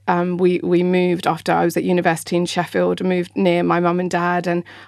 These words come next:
I remember sometimes running home at, like, two in the morning with slap marks around my face 'cause of the violence. And it was just terrible. So, yeah, you're really right, Bryn. I, I, I don't think I've pondered that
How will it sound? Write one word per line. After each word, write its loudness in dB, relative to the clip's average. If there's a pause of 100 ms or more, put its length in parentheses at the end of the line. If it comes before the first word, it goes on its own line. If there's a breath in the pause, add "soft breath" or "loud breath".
I -4
remember 0
sometimes -2
running -2
home 2
at, -4
like, -6
two -2
in 2
the 0
morning 2
with 0
slap -4
marks -2
around 0
my 0
face -2
'cause -4 (400 loud breath)
of 0
the 2
violence. 2
And -2 (300)
it 0
was 2
just -8
terrible. 0
So, 2 (400 loud breath)
yeah, 4
you're 4
really 4
right, 2
Bryn. 4
I, 2
I, 0
I -2
don't -2
think -4
I've 0 (340)
pondered 0
that -2